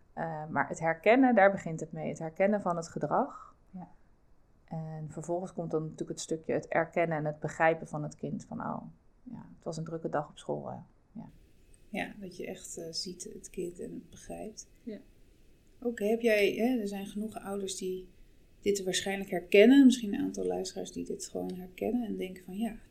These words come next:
Speaker 2: ik herken mijn kind hier gewoon in." Heb je dan tips voor deze ouders? Eh, ja, een kleine tip waar ze al een beetje mee aan de slag kunnen. Of misschien dingen die ze niet kunnen doen.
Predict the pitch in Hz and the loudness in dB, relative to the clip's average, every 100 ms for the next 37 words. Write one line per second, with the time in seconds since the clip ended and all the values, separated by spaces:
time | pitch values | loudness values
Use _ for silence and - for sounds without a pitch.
0 | - - - - 214 180 175 - 294 - | -20 -20 -20 -10 -10 -8 -12 -8 -8 0
1 | 185 180 160 165 160 160 - - - - | -2 0 -4 -4 -6 -10 -16 -20 -20 -20
2 | - _ _ - - _ 226 226 214 208 | -20 _ _ -20 -20 _ -8 -2 0 0
3 | 202 269 277 - 247 233 233 220 202 208 | 0 -2 0 -2 2 6 6 4 -2 0
4 | 202 196 202 202 - - 190 185 190 185 | 2 0 -2 -4 -6 -8 -10 -8 -8 -12
5 | - - - 208 175 165 - - _ _ | -18 -20 -10 -10 -8 -12 -18 -20 _ _
6 | - - - 202 - 202 190 208 202 226 | -20 -20 -18 -16 -10 4 6 6 6 2
7 | 226 - 196 196 - - 175 202 196 208 | 2 -2 0 0 -2 -4 -2 -2 2 4
8 | 226 226 202 190 190 190 185 185 240 254 | 4 4 2 2 -2 -6 -6 -4 -2 -4
9 | - - 214 208 208 202 - - - - | -6 -2 -2 -2 -8 -12 -20 -20 -18 -8
10 | 185 - - 196 - 196 185 185 180 185 | -6 -6 -10 -4 -4 2 4 4 2 0
11 | 185 175 185 240 262 247 214 214 196 190 | 2 2 8 8 8 4 4 4 2 2
12 | 185 202 | 0 -6